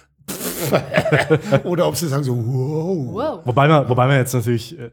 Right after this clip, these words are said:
Speaker 3: noch mal sagen muss, wir, wir reden hier schwer ins Blaue rein. Also wir
Speaker 2: Eben.
Speaker 3: wissen
Speaker 1: Ja,
Speaker 3: ja nicht,
Speaker 1: natürlich.
Speaker 3: ob's
Speaker 2: Eben.
Speaker 3: da jetzt,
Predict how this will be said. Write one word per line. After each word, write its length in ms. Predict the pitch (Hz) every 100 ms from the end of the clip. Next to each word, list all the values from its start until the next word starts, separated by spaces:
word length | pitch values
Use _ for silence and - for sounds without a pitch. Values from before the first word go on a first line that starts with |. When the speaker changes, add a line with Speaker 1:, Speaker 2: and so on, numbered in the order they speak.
| -
Speaker 3:
noch 180 | 113 113
mal 120 | 117
sagen 240 | 113 120
muss, 200 | 120 107
wir, 240 | 117 113 107
wir 200 | 110 107
reden 200 | 117 127
hier 200 | 117 117
schwer 320 | - 120 147
ins 140 | 135
Blaue 320 | - 117 131 120
rein. 220 | 123 117
Also 160 | 107 110
wir 80 | -
Speaker 2:
Eben. 80 | 117
Speaker 3:
wissen 40 | -
Speaker 1:
Ja, 120 | 143
Speaker 3:
ja 60 |
nicht, 360 | 151 143 160 151
Speaker 1:
natürlich. 20 |
Speaker 3:
ob's 120 | 143
Speaker 2:
Eben. 100 | -
Speaker 3:
da 120 | 139 135
jetzt, 300 | 131 -